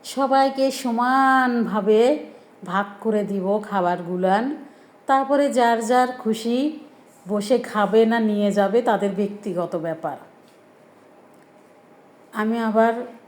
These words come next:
কারো মনে কিছু সংকোচ থাকুক, কোনো দ্বিধা থাকুক, এটা আমি পছন্দ করি না। সবার সামনেই রান্না করি, সবার সাম-, সামনেই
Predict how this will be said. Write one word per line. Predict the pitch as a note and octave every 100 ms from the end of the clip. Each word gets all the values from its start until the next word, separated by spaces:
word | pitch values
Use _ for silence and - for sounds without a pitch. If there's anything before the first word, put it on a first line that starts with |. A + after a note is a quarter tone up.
| - - _ _ _ _ _ _ _ _ -
কারো | A3 A#3
মনে | A#3 A#3 A3+ A#3+ A#3+ - - - -
কিছু | A3 A#3 A3+ A3+ - - - - - - _ - - - -
সংকোচ | G3+ G3+ G#3 G#3 -
থাকুক, | G#3 G3+ G#3 G#3 G3+ - - - -
কোনো | F#3+ F#3+ G3 -
দ্বিধা | E3+ F#3 G3+ G#3
থাকুক, | G#3 G3+ G#3+ G#3+ G#3+ - F#3+
এটা | F#3 F#3
আমি | F3+ G3 G3+
পছন্দ | F#3 G3 F#3 F#3
করি | F#3 E3 D3+
না। | C#3+ - - - - - -
সবার | B3 G#3 G3+
সামনেই | G3+ G#3+ G#3+ A#3
রান্না | G#3+ F#3+ G#3 G#3
করি, | A3+ C#4
সবার | C#4+ G#3 F#3+ F#3
সাম-, | G3 F#3 F#3 G3 -
সামনেই | - F#3 F3+ G3 C4+